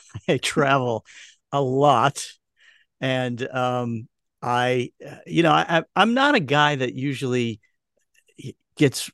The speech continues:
wrapped up in brands, but Tumi is a brand that I love. All my, my luggage is Tumi. It's really well made. Um, it wears well, uh, and it just makes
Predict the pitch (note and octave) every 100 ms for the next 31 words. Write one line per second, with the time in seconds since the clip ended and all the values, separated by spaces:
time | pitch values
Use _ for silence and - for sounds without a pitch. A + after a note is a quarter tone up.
0 | - B2 B2 - A#2 G#2+ G2 G2 G2 E2
1 | - - - G3 A3+ G#3 D#3 C#3+ B2+ A#2
2 | C3 C3 B2 A2+ A2 A2 F2 D2+ G#2+ C#3
3 | D#3 D3 C#3+ - - _ _ A#2 A2+ A2+
4 | A#2+ A#2+ A#2+ A2+ - - A2+ G#2+ G2+ G2+
5 | - A2 A2 C#3+ D3+ C#3 A#2+ B2 A2+ A2
6 | G#2+ G#2 G2+ G2+ F#2 - - - _ _
7 | G#2 G2+ G2+ G2 G2 - _ _ _ _
8 | - A#2+ A2 - - - A#2+ B2 C#3 D3
9 | C#3+ B2+ A2+ A#2 A#2 A2 G#2+ G#2+ G#2 C#3+
10 | _ _ _ - G#2+ G#2 G#2+ G#2+ - A#2+
11 | A#2 A#2 A2+ G#2+ G#2 - _ - _ _
12 | B2+ A#2+ _ - B2+ - B2+ A#2+ A2+ -
13 | - -